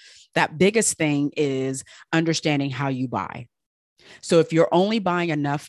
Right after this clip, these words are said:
to get you through maybe a month or two, you're really only planning for now. You're not planning for growth and you're not planning for the future.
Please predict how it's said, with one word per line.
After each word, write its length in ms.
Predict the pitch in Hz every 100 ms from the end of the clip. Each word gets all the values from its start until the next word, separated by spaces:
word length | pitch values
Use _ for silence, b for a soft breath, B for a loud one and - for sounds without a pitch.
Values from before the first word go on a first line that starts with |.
| -
to 240 | - 151
get 320 | 135 143 135 143
you 180 | 139
through 760 | 135 - 139 139 131 135 131 123 - _ _ 139
maybe 460 | 143 139 131 131 -
a 80 |
month 360 | 135 135 143 143
or 100 | 143
two, 500 | - - 139 120 131 _ -
you're 220 | 139 139
really 400 | 139 147 147 -
only 340 | 143 139 139 135
planning 380 | - 135 127 127
for 180 | 127
now. 240 | 123 120 117
You're 160 | 120
not 240 | 127 123 -
planning 300 | 143 131 123
for 160 | -
growth 360 | 131 170 196 202
and 120 | 143
you're 80 | 131
not 240 | 131 -
planning 300 | - 135 123
for 120 | - 104
the 60 |
future. 520 | - 123 117 69 69